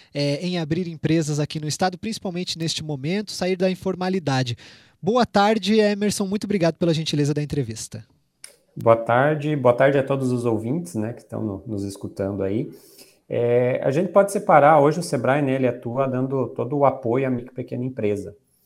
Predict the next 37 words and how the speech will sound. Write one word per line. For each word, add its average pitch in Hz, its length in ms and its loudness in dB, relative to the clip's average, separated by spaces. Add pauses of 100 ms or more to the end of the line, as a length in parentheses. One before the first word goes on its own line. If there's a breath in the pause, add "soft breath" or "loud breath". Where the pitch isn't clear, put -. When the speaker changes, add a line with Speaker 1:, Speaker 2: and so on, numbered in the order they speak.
(240 soft breath)
Speaker 2:
E 110 280 -2
quando 147 180 2
a - 40 2
gente 202 140 -2
fala 165 320 4
em 135 220 2
abertura 123 680 0
de 117 80 -4
empresa, 110 640 -2
a 98 80 -6
gente 113 180 -6
pode 131 240 -2
separar 127 800 -2
em 120 80 -10
dois 147 280 -6
pontos, 98 420 -10
né? 123 180 -10
O 147 60 -10
primeiro 147 400 -6
é 156 40 -4
o 151 60 -4
mei, 147 300 -6
que - 140 -16
é - 20 -6
o 117 80 -8
microempreendedor 110 800 -12
individual, 117 760 -4 (280 loud breath)
que - 80 -14
é 220 40 -10
aquele 202 220 -8
empreendedor 170 840 -2
que 117 280 -12
tem 123 180 -10
um 131 80 -8
faturamento 123 580 -10
de 127 260 -8
até 143 580 -6